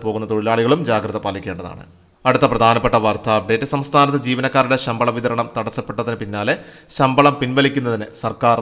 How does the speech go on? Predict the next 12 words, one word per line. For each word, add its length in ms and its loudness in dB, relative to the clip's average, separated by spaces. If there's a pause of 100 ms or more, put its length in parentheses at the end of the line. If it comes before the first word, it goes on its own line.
(120)
നിയന്ത്രണം 380 -4 (120)
ഏർപ്പെടുത്തി. 420 -12 (340)
പ്രതിദിനം 340 4
പിൻവലിക്കാവുന്ന 640 2
പരമാവധി 500 2
തുക 140 -2 (420)
അൻപതിനായിരം 640 4
രൂപയാക്കി. 500 -2 (460)
ജീവനക്കാരുടെ 560 2
ശമ്പളം 400 0
മുടങ്ങിയിട്ട് 420 -2 (400)
നാലാം 340 2